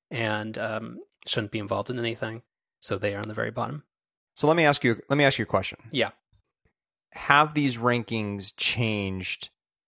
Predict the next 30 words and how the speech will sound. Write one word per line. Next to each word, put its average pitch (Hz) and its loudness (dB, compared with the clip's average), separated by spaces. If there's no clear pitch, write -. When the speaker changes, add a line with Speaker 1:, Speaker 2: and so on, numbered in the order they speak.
Speaker 2:
as 104 6
an 85 -8
adult? - -6
Like, 104 2
if 95 -2
it 123 2
would, 123 6
would 117 4
twelve-year-old 135 8
Carlos 104 6
rank 90 0
these 85 -4
differently? - -6
Speaker 1:
Probably, 135 2
but 185 2
I 175 2
mean, 165 4
but 160 2
the - -10
thing 220 2
is, 196 0
so, 196 6
and 180 4
here's 196 4
the 160 2
thing, 147 2
I 131 4
don't 180 4
know, 139 4
'cause - 0